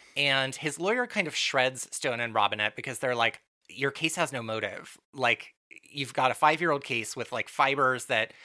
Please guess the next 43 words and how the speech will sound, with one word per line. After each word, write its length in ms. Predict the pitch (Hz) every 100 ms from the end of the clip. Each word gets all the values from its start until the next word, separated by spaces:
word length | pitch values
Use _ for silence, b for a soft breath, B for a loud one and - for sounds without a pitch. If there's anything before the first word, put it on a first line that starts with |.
| B B
maybe 680 | 117 131 131 139 123 120 131
he 180 | - 151 127
were 160 | 123
just 240 | 110 120 -
in 120 | 139
the 80 | 135
car 260 | - 120 113
anyway 340 | 147 143 135
'cause 180 | 127 123
he 100 | 117
rode 280 | 107 156 151
in 140 | 147
it. 200 | 139 131 -
I'm 160 | 131
gonna 180 | 139 131
tear 180 | 117 123
your 140 | 104
case 280 | 110 120 104
apart. 400 | - 113 110 104
Good 120 | 123
luck." 320 | 110 92 - - _ _ _ _ _ _ -
But 280 | 131 165
they 100 | 175
do 220 | 147 143 233
find 240 | 294 269
out 240 | 131 117
that 140 | - 113
the 80 | 139
driver 720 | 117 131 165 196 107 95 -
who 120 | 139
died 280 | 117 110 120
in 160 | 185 180
prison 440 | 185 185 131 98
had 220 | 104 123
lost 440 | 117 110 110 170 -
his 160 | 170
license 680 | 131 127 202 - 120 104 -
six 380 | - - 170 -
months 300 | 151 147 - -
prior 480 | - 226 220 107 110
to 120 | -
Joshua's 600 | 120 113 107 - 117 -
murder. 640 | 110 165 165 101 110 147